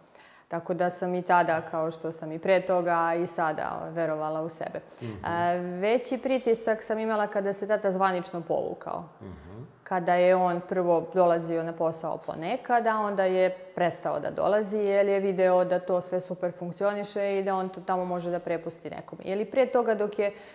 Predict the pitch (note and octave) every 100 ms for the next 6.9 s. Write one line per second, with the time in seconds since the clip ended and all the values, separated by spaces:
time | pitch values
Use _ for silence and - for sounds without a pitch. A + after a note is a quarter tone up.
0 | - - B3 G#3+ G3 G3+ A3+ G#3 G#3 A#3+
1 | A3+ G#3+ G#3 - - G3 F#3+ F#3+ F#3+ G3
2 | F#3 F#3 G3 F3+ F3 F3+ F3 F3 F3 F3+
3 | F3 F3+ F#3 F3+ F3 - F#3 E3 E3+ D#3+
4 | D3+ E3 - E3+ F3 E3+ E3+ F3+ F3 E3+
5 | D3+ D#3+ F3 G#3 A3 A3 A3 G#3+ G#3+ G3
6 | F3+ D#3 - - E3 E3+ - -